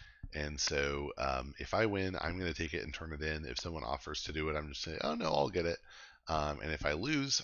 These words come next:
I'm going to encourage the other person, uh, "Here, let me sign that for you. Uh, do you know where to take it? Okay, great." Um, if,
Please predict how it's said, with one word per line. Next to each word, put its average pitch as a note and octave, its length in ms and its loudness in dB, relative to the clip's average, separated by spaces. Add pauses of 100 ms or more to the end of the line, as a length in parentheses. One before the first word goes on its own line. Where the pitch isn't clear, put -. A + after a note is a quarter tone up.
I'm D#2+ 220 0
going D#2+ 220 -4
to D2+ 140 -6
encourage D2+ 340 -4
the D#2 80 -2
other D2 120 -2
person, C#2 460 -4 (340)
uh, C2+ 300 -4 (480)
"Here, - 180 -2
let F2+ 140 -2
me F2 80 -2
sign C#3+ 240 2
that C#3 140 0
for C#3+ 180 2
you. B2+ 240 4 (440)
Uh, D2 140 -2
do E2 120 -4
you F#2 40 -2
know G2+ 80 0
where B2+ 100 2
to C3+ 100 -4
take - 220 2
it? - 120 0
Okay, D#2 240 -2
great." - 260 -6 (520)
Um, D2 420 -2 (460)
if, C#2+ 120 -10